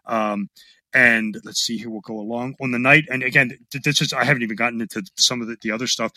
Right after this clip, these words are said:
On the night that Diana died, on August thirty-first, nineteen ninety-seven,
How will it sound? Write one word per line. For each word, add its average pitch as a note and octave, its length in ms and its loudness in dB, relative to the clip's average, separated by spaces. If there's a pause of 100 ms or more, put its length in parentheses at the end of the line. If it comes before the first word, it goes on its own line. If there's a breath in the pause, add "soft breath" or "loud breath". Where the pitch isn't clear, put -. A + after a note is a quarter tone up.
(340 loud breath)
On C#3 120 0
the B2 60 4
night D3+ 280 8
that D#3 100 2
Diana C3+ 380 4
died, A#2 600 2
on A2+ 120 -4
August B2 340 -2
thirty-first, A#2 720 -4
nineteen A#2+ 300 -8
ninety-seven, A2 760 0